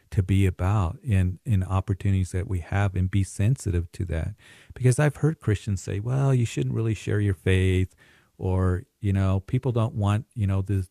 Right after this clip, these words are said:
the gospel preached to them." Listen, we need to give the gospel to others and be that light. And, you know, we can talk about a lot of other things, but the hope for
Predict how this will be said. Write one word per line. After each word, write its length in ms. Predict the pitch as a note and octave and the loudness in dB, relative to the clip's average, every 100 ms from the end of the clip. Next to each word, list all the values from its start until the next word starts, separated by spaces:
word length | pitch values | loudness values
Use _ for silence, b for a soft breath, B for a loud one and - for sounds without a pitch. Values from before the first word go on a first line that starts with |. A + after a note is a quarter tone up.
| _ | _
the 240 | - G2+ G2+ | -12 -4 -4
gospel 720 | - F2+ F#2 - G2 G2 F#2 - _ - | -2 -2 -2 -4 -2 -2 -4 -14 _ -4
preached 340 | G#2 F#2+ - | -2 -2 -4
to 100 | - | -2
them." 260 | F#2 F#2 F#2 b b b b - | 0 2 0 b b b b -20
Listen, 640 | G#3+ B2 C3+ - G#2 F2+ D3+ _ _ _ | -4 -2 -2 0 -2 -2 -8 _ _ _
we 460 | G2 G2+ B2 D3+ C3+ | -4 2 4 4 4
need 400 | G2+ F#2+ A#2+ C3+ | 4 4 4 2
to 100 | - | -2
give 240 | F2 F#2+ F2 | -2 -2 -2
the 80 | E2+ | -6
gospel 500 | E2+ D#2+ D#2+ - E2+ | -6 -6 -8 -8 -8
to 180 | E2 D#2+ | -6 -6
others 400 | F2 E2+ E2+ - - | -8 -8 -12 -14 -2
and 200 | G#2+ G2 | 0 2
be 200 | G#2+ A2+ | 0 0
that 260 | G#2 F#2+ | 0 -2
light. 560 | - F#2 E2 E2+ - - b b b b b - | -4 -10 -8 -8 -10 -18 b b b b b -2
And, 460 | G#2+ G#2 G2+ G2+ - _ _ _ - | 4 4 4 0 -6 _ _ _ -2
you 120 | G#2+ | 0
know, 120 | G2+ | 2
we 200 | G2 G2+ | 2 0
can 120 | A#2 | 0
talk 260 | A2 A2 - | 0 0 0
about 260 | A2 G#2 | 0 2
a 20 | G2 | 2
lot 240 | F#2+ G#2 | 2 0
of 80 | B2+ | 0
other 280 | C3+ B2+ A2+ | 0 2 0
things, 580 | - F2+ E2 F2+ - - _ _ _ _ _ _ _ - | 0 0 0 -4 -10 -20 _ _ _ _ _ _ _ -10
but 340 | G2 G2+ G2+ - _ | 0 2 2 -2 _
the 180 | G#2+ G2+ | -4 0
hope 360 | E2+ - A#2+ C3 | 0 2 0 0
for 320 | - G#2 - | 0 2 2